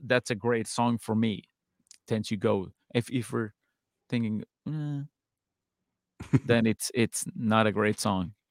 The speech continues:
Speaker 1: in, in my
Speaker 2: No,
Speaker 1: book.
Speaker 2: no, yeah, if
Speaker 1: So
Speaker 2: you can play along to
Speaker 1: Yeah.
Speaker 2: it,
Speaker 1: Yeah.
Speaker 2: you know, whether it's air guitar, air, air drums, or finger drums,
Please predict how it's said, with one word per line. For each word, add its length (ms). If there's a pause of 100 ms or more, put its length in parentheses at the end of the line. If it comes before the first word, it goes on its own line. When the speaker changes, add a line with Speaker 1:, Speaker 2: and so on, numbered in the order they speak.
(200)
Speaker 1:
in, 120
in 160
my 140
Speaker 2:
No, 20
Speaker 1:
book. 200
Speaker 2:
no, 220
yeah, 180
if 100
Speaker 1:
So 40
Speaker 2:
you 100
can 240 (160)
play 560
along 640 (300)
to 120
Speaker 1:
Yeah. 220
Speaker 2:
it, 140 (520)
Speaker 1:
Yeah. 180
Speaker 2:
you 60
know, 220
whether 320
it's 120
air 180
guitar, 500
air, 380 (680)
air 180
drums, 680
or 420
finger 360
drums, 720